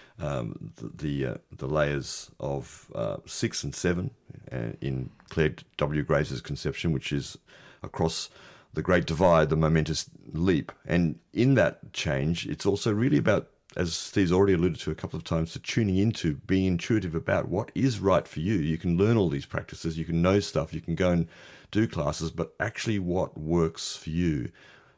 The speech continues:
And that talking to the body you mentioned before, and that intuitive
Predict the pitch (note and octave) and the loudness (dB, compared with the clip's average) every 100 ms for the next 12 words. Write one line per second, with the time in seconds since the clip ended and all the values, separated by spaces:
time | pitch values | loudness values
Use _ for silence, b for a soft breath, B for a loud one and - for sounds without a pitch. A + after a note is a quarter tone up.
0 | B E2 D#2+ D2+ F2 - - G2 G2+ G2 | B -4 -2 0 0 -2 2 2 4 -2
1 | - C2+ D2 D2+ D2 D2 - C#2+ - D2+ | -4 -4 -2 0 -2 -2 -4 -8 -4 -4
2 | D2+ D2 D2+ D2+ - F2+ D2+ - | -2 -2 -2 -2 0 0 0 -8